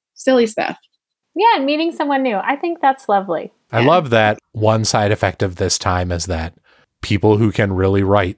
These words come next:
Speaker 3: or who can really talk are, like, having a moment.
Speaker 1: This is our time, baby.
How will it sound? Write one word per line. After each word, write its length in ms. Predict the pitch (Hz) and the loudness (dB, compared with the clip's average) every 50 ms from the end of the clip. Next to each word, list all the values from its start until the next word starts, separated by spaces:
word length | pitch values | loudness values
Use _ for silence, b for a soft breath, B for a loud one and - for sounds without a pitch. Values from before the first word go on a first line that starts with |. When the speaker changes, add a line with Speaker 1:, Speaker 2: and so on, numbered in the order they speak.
| _ _ _ _ _ _ - | _ _ _ _ _ _ -8
Speaker 3:
or 140 | 95 92 90 - - | -6 -6 -6 -6 -6
who 100 | 107 98 | -6 -4
can 160 | 82 95 90 | -4 -4 -2
really 260 | 82 87 90 95 101 101 | 0 0 2 2 2 0
talk 460 | - - 127 113 95 85 - - - - | 0 0 0 0 0 -2 -6 -10 -14 -8
are, 140 | 85 85 87 | -6 -4 -2
like, 240 | 85 85 85 85 - | -2 -4 -4 -6 -8
having 320 | - - 104 95 92 98 | -6 -2 0 0 0 0
a 40 | 98 | 0
moment. 320 | 92 85 82 76 85 - _ _ _ _ _ _ _ _ _ _ _ _ _ _ _ _ _ _ _ _ _ _ | -2 -4 -4 -8 -10 -14 _ _ _ _ _ _ _ _ _ _ _ _ _ _ _ _ _ _ _ _ _ _
Speaker 1:
This 140 | 190 202 190 | -6 -6 -2
is 100 | 175 185 | 0 2
our 140 | 185 180 185 | 2 2 2
time, 260 | - 214 180 165 151 | 2 0 0 2 2
baby. 360 | 151 151 147 156 170 170 - | 2 2 2 0 -2 -4 -10